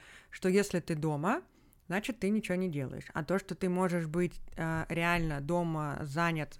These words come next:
настолько, что ты там сидишь, не поднимая головы, и у тебя всё по расписанию, это как бы, ну, до многих, э, не доходит.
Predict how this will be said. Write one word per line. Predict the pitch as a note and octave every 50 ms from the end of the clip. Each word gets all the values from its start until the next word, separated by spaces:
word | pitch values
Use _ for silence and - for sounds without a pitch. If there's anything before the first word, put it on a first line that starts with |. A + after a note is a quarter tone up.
| - -
настолько, | E3 D#3 D#3+ D#3+ - - - - F3+ F3 E3+ D#3+ - D#3+ D#3
что | - - - D#3
ты | - - E3 D#3+ D#3 D#3+ D3 - - - - - - - -
там | - E3 D#3
сидишь, | D3 - - D#3 D#3 F3 E3 -
не | - D#3+
поднимая | C#3+ - D3+ D3 D#3+ D#3+ E3 E3 E3 D#3+ D#3
головы, | C#3 D#3+ D#3 D#3 D#3 C#3+ D#3 F3 F3+
и | E3 D#3
у | D3 D3
тебя | C#3+ - C#3 D#3+ D3
всё | - - E3 D#3
по | - - -
расписанию, | D3+ - - D#3 - - G#3 D4 F#4+ F4+ A3
это | F3 G3+ B3 - B3+
как | A3 - G3+ G3 G3
бы, | G3 G3+
ну, | G3+ G3 E3+
до | D3+ D#3+
многих, | D#3 D#3+ F3+ A#3 A#3 A3 F#3+ - - - -
э, | E3+ E3 E3 E3 D#3+ D#3+ D#3 D#3+ D#3+
не | D#3+ F3
доходит. | E3+ D#3+ E3 - - - D#3+ D3 - - - -